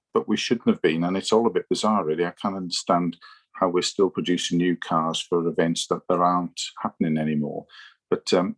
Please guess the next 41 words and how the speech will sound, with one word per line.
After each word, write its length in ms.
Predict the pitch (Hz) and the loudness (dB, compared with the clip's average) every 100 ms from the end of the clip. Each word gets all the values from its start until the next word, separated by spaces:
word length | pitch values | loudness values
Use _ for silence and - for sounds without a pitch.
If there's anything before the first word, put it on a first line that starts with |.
| _ | _
we 200 | 98 95 | 4 6
are 180 | 95 90 | 4 0
extremely 480 | - - 117 107 98 | -4 2 6 6 6
busy. 400 | 95 92 110 107 101 | 2 2 2 0 -4
Even 280 | 98 95 | -4 -2
now, 260 | 95 104 98 - | 0 0 0 -2
to 120 | 98 | 0
this 180 | 85 - | 0 2
day, 180 | 95 | 2
we've 220 | 92 87 85 | 2 0 -4
got 80 | - | -4
orders 360 | 90 87 90 87 | -2 -2 -4 -6
in 100 | 85 | -8
the 60 | |
book 280 | 82 87 - _ _ - - _ _ | 0 -2 -2 _ _ -20 -20 _ _
for 320 | - 87 85 - _ | -2 0 -2 -6 _
way, 680 | - 110 92 95 107 110 104 | -12 -8 -6 2 8 8 6
way 240 | 90 85 80 | 2 -2 0
into 220 | 78 - | -6 -8
the 80 | 76 | -10
future. 420 | - 78 - 87 - - - - - | -6 -6 -6 -10 -12 -20 -20 -16 -4
And, 340 | 85 82 82 | -2 0 0
um, 580 | 90 87 85 85 87 - - - - | 0 0 0 -2 -4 -10 -20 -20 0
yeah, 240 | 113 110 - - | 2 2 0 -4
it, 160 | - | -4
<laughs> 40 | - | -2
it, 160 | 127 - - | -4 -4 2
it 220 | 165 - | 2 6
is 120 | 135 123 | 6 8
a 60 | |
bit 200 | 131 127 | 6 6
bizarre 420 | 120 110 110 92 87 | 2 4 6 4 2
that 160 | 92 | -2
in 120 | 98 | -6
a 60 | 98 | -6
world 380 | 98 107 101 98 | 2 2 2 -2
where 240 | 95 90 92 - - - | -4 -4 -6 -14 -20 -20
it 60 | 110 | 0
doesn't 240 | 110 107 | 0 2
allow 300 | 101 92 90 | 0 0 0
hospitality 960 | 85 101 - - 101 92 92 - 85 82 | -2 -6 -6 -6 -2 0 -2 -4 -6 -6